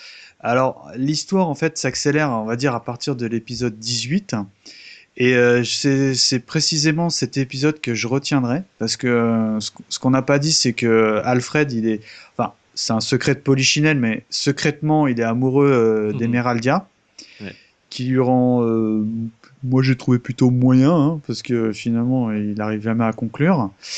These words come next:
Speaker 1: et qui se retrouve, euh, comme j'expliquais, en grande détresse avec son vaisseau, <laughs> dirigeable. Et,
Speaker 2: Avec son ballon.
Speaker 1: euh,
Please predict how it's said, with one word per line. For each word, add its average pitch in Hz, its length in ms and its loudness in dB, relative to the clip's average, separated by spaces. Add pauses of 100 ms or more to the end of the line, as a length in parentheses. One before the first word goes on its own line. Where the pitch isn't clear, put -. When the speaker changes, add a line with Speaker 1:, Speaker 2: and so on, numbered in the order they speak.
(340)
Speaker 1:
et 156 300 4
qui 156 160 -6
se 127 140 -2
retrouve, 170 580 2
euh, 127 460 4
comme 131 240 0
j'expliquais, 123 500 -2
en 117 200 2
grande 127 200 -2
détresse 139 400 0
avec 117 120 -2
son 117 180 -8
vaisseau, 117 440 0 (600)
<laughs> 208 480 -2
dirigeable. 131 840 0 (1200)
Et, 151 180 2
Speaker 2:
Avec 165 140 -2
son - 120 -8
ballon. 131 240 2
Speaker 1:
euh, 131 220 0